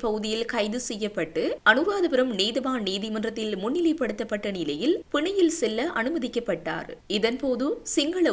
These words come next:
ஊடகங்களுக்கு கருத்து வெளியிடுகையில், அரசியல் கலாச்சாரத்தின் மீது தனக்கு எந்த அனுதாபமும் இல்லை என அர்ச்சுனா தெரிவித்துள்ளார். தான் இதுவரை யாருக்கும் வாக்களித்ததில்லை எனவும் இது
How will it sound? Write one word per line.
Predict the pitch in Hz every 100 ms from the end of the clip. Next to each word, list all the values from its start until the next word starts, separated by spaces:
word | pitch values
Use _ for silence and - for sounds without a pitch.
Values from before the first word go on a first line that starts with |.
| 208
ஊடகங்களுக்கு | 247 262 233 226 208 320 359
கருத்து | 320 311 277
வெளியிடுகையில், | 185 170 165 151 - - - - - - 190
அரசியல் | 220 240 240 240 247
கலாச்சாரத்தின் | 277 277 320 330 262 240 233 196
மீது | 185 190 339 -
தனக்கு | 233 202 202 294 453 440
எந்த | 247 381 330
அனுதாபமும் | 294 254 269 240 240 220 196
இல்லை | 247 262 214
என | 302 381
அர்ச்சுனா | 208 233 302 302 294
தெரிவித்துள்ளார். | 254 185 170 180 - 98 - - - - - -
தான் | 262 269 214
இதுவரை | 220 247 233 320 381 226
யாருக்கும் | 240 254 254 254 190
வாக்களித்ததில்லை | 208 - 302 254 226 208 240 190
எனவும் | 151 151 415 - - 240
இது | 233